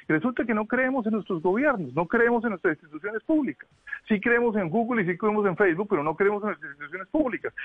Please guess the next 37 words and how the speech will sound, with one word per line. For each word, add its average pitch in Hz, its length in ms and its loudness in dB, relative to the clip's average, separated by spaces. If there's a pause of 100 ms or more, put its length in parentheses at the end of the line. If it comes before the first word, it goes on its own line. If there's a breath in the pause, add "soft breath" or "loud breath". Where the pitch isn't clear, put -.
(160 loud breath)
Y 180 120 2
eso 190 140 2
no 285 120 0
es 285 60 0
nuevo, 320 340 2
eso 214 120 -4
ya, 247 200 0
pues, 214 180 -4
uno 226 140 2
mira 254 220 0
los, 240 220 -2 (280 loud breath)
las 160 160 2
encuestas 185 420 0
en 214 60 2
América 185 360 0
Latina, 165 480 0
de 165 180 -2
Latinobarómetro, 143 920 2
ya 165 80 2
por 202 120 -18
los 160 100 -18
últimos 180 280 -2
veinte 165 260 0
años, 185 260 -2
pues, 139 120 -10
ya 147 80 -4
no, 185 80 -6 (360 loud breath)
ya 156 100 2
no 165 80 0
confiamos 214 460 -2
en 160 80 -4
nada 151 140 0
en 202 40 -2
los 190 140 -2
gobiernos, 175 520 0
que, 160 80 -4 (680 loud breath)
eh, 143 280 -6